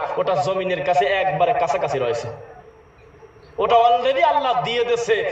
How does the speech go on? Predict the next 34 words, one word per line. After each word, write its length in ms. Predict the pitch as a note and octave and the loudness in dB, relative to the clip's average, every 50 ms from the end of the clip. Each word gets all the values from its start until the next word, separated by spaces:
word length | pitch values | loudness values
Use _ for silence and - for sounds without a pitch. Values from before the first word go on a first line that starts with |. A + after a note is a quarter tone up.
| - - | -4 -2
এই 200 | - A3+ A3+ - | 0 0 0 0
দেওয়া 280 | - G3+ G#3+ A3 G#3+ G#3 | 0 2 4 4 4 2
জিনিস 260 | G#3 G#3 G#3+ G3+ D#3 | 0 -2 -2 -2 -4
দেখে 280 | B2+ F#3 G3 F#3+ F#3 | -4 -4 -4 -2 -2
দেখে 240 | F#3 C#4 B3 A3 A3+ | 0 0 2 2 2
আবহাওয়াবিদরা 800 | G#3+ F#3 G3+ G3 F3+ F#3+ G3 G3 F#3+ F#3 E3 D3 - F3+ E3+ D#3 - E3 F3+ - - - | 0 0 0 0 0 0 0 0 -2 -2 -4 -2 -2 0 0 0 0 -2 -4 -4 -4 -2
কাগজে 320 | - F#3+ F#3 F#3+ F3 D#3 D#3 | -2 0 0 0 -2 -2 -4
শুধু 240 | - G3 G3 F#3+ | -4 -4 -4 -4
লিখে 240 | F3 E3+ E3 D#3 A3 | -4 -4 -2 0 0
লিখে 200 | A3+ G3+ - F3+ | 0 0 0 0
বলে 240 | E3+ F3 E3+ F3 E3+ | -2 -2 0 -2 -2
দিচ্ছে, 640 | E3+ E3 E3+ E3+ - - F3+ F3+ E3+ F3 - A#2+ A#2 | -2 -2 -6 -6 -6 -4 -4 -2 -2 -2 -4 -4 -4
মূল 240 | C3+ E3 F#3 F3+ F3+ | -4 -2 -2 -2 -2
বৃষ্টি 380 | D3 - F#3+ F3+ - - F#3 D#3 | -2 -4 -4 -6 -6 -6 -6 -4
যেখান 320 | D3+ F3+ - B3 D4+ F#4 | -2 -2 0 0 0 0
থেকে 200 | - F#3+ F#3 F#3 | -2 -2 -4 -2
বাজেট 360 | E3 - A3+ A3+ A3 A3+ A3 | 0 2 2 2 2 0 0
হয়, 180 | - F#3 F3+ F#3 F3+ F3+ - | 0 2 2 2 0 0 2
ওর 160 | - D4 D4+ D#4 | 2 2 4 4
বাবারও 380 | - C4 D4 D#4+ F4 G#4 G#4+ | 4 4 6 6 4 4 4
ক্ষমতা 380 | G#4 G#4+ F4 D#4 D4+ C#4+ C#4 A#3+ | 2 0 0 -2 0 0 0 -2
নাই 140 | G#3+ G3+ G3 | -2 -4 -4
বলার, 280 | F#3+ F#3 E3+ D#3+ - | -4 -2 -2 -2 -4
সেটা 200 | - F#3+ F#3 F#3 | -4 -4 -4 -2
হলো 180 | D#3+ D3+ E3+ D#3+ | -2 -2 -2 -2
আল্লাহর 260 | D3+ - D3 C#3+ D3 | -4 -2 -2 -2 -2
কাছে। 200 | C3+ C3+ C#3 A#2+ - - - - - - - - C#4+ D#4 E4 E4 E4 E4 - G3+ F3+ D3 - - F#3 G#3 A3 A3 G#3+ E3+ E3+ - - - - C#3 - - - - - - - - - - - - - - - - - - - | -2 -2 -2 -4 -6 -8 -10 -12 -16 -18 -16 -12 -10 -8 -6 -6 -6 -6 -6 -8 -10 -12 -16 -20 -18 -16 -16 -16 -14 -16 -18 -18 -18 -18 -20 -20 -20 -20 -20 -20 -20 -20 -20 -20 -20 -20 -20 -20 -20 -20 -18 -16 -12 -6 -4
আচ্ছা, 140 | F#3 F3 - | -2 -2 0
বলেন 300 | - F3 G3+ B3 B3+ B3 | 0 0 0 0 0 0
তো 120 | A#3 A#3 | 0 0
দেখি, 400 | F#3+ - - - - E3+ - - - - - - - - - - - | 0 0 -2 -2 -4 -6 -6 -8 -10 -12 -14 -14 -14 -14 -14 -6 0
এই 220 | G#3+ A3+ B3 B3 | 0 0 0 0
সুন্দর 560 | - - - D4 D#4 D#4 D4 C4 C#4+ C4 - - F#3+ | -4 -4 -4 -2 -2 -2 0 2 2 2 2 2 4
জবাব 580 | A3 A3+ A3+ A3+ A3 A3 G#3+ A3 - - - | 4 4 6 6 4 4 2 0 -2 -2 -4